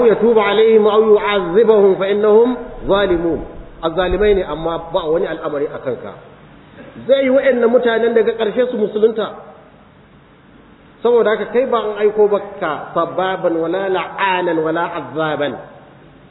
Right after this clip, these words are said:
Ba aiko ka bane dan ka azabta mutane ko ka la'ane su ko a'a. Shine aka musanya wannan,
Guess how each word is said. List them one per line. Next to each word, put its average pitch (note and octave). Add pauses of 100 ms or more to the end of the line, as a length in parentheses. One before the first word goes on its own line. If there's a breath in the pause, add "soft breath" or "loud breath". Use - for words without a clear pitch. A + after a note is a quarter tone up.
(960)
Ba C#3
aiko D#3+
ka D3+
bane D3
dan C#3+
ka C#3
azabta C3+
mutane C3+
ko C#3+
ka C#3
la'ane B2
su C#3
ko B2
a'a. B2+ (2750)
Shine D3+ (240)
aka C#3+
musanya D#3+
wannan, E3